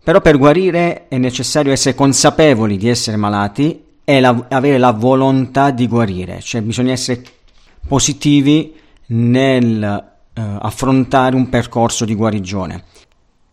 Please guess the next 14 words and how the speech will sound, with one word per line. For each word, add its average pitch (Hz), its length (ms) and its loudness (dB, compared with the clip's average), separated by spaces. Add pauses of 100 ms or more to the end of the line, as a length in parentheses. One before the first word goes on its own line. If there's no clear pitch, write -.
(360)
Per 165 140 2
farlo 180 500 4
bisogna 135 320 4
prima 147 240 0
di 147 120 2
tutto 175 200 -2
annullare 135 680 2
l'immobilismo, 131 960 2 (460)
la 127 140 0
resistenza 127 1160 0
alla, 113 600 -2
alla 113 180 0
guarigione 107 720 -2
che - 460 0